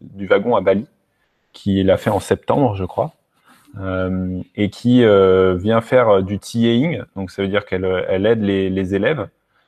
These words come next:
euh, pendant, euh, le batch en cours, et qui va aussi, euh, faire community manager,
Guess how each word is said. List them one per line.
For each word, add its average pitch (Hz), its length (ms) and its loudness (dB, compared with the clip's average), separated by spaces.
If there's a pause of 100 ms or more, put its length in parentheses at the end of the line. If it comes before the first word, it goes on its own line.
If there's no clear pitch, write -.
(240)
euh, 90 460 -6
pendant, 98 460 -4
euh, 90 180 -4
le 90 140 -6
batch 95 340 0
en 90 240 -4
cours, - 400 -6 (180)
et 101 140 -2
qui - 180 -12
va 196 100 4
aussi, 127 380 -2
euh, 95 320 0
faire 101 360 0
community 104 340 -2
manager, 104 640 0